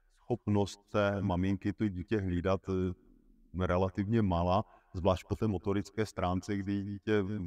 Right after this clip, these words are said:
uteče někam na druhý konec bytu a ona není schopná ho v tu chvíli doběhnout, neví, co tam to dítě provede, neprovede,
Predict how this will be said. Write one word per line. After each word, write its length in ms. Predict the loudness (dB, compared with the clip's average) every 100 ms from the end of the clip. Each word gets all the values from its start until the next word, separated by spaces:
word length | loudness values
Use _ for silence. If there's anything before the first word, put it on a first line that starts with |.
| -8
uteče 400 | -4 -4 -2 -2
někam 300 | 0 0 0
na 80 | 2
druhý 300 | 0 -4 -6
konec 340 | -2 -2 -2
bytu 360 | -4 -10 -4 -2
a 40 |
ona 180 | 0 0
není 260 | 0 0 -2
schopná 640 | -6 -12 -6 0 2 2 -2 -8 -8
ho 240 | -6 -6
v 80 | -8
tu 120 | -12
chvíli 400 | -10 0 2 0 -4 _ -4
doběhnout, 680 | -2 2 4 4 2 0 2
neví, 320 | 2 2 -2
co 160 | -4 -4
tam 220 | 0 0
to 120 | 0
dítě 340 | -4 -2 -2 -2
provede, 520 | 0 0 2 2 2
neprovede, 640 | 2 -2 -2 0 0 -2